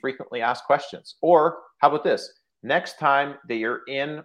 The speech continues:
person having a regular conversation with a client,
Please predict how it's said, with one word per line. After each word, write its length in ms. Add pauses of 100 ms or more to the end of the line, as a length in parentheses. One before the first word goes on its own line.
(120)
person 600
having 400
a 80
regular 500
conversation 680
with 140
a 60
client, 420